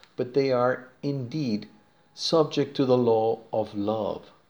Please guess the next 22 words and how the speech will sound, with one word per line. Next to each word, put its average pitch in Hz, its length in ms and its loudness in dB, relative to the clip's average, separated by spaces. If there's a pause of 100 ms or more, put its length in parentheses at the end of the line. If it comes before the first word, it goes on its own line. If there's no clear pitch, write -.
(460)
which 117 160 -10
is 127 180 -6
much 160 460 -4
deeper 160 520 -8 (180)
because 120 320 -4
it 127 120 -8
does 156 220 -2
not 156 220 -6
consist 127 500 -4
of 120 180 -6 (200)
keeping 151 380 -4
up 143 240 0
appearances 107 880 -4 (380)
or 123 120 0
mounting 131 520 -2
a 123 80 -2
pious 120 680 -2
facade, 110 720 -6 (680)
but 127 160 0
in 123 160 -4
being 143 340 -2 (140)
interest-, 143 720 -8